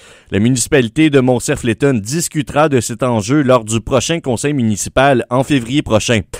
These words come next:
Celle-ci doit donner son approbation pour, euh, permettre l'installation des tours sur son territoire.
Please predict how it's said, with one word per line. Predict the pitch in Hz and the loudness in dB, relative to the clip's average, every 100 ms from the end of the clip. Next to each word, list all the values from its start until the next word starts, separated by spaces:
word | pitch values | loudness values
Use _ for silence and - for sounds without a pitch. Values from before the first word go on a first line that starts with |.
| - - | -18 -10
Celle-ci | - 107 131 | -4 -4 -2
doit | 123 131 123 | 0 2 4
donner | 117 127 | 2 2
son | 131 117 | 0 0
approbation | 107 117 104 98 139 139 | 0 0 0 0 -2 -2
pour, | 127 117 104 | -2 -2 0
euh, | 101 | 0
permettre | - 101 113 - 104 | 0 0 -2 -2 -2
l'installation | 98 101 - 101 90 - 135 | -2 -4 -4 -6 -6 -6 -6
des | 104 95 | -6 -6
tours | - 139 139 87 - | -4 -4 -4 -8 -8
sur | - 147 | -6 -4
son | - 127 | -4 -4
territoire. | 127 110 107 110 101 80 | -4 -6 -4 -2 -2 -4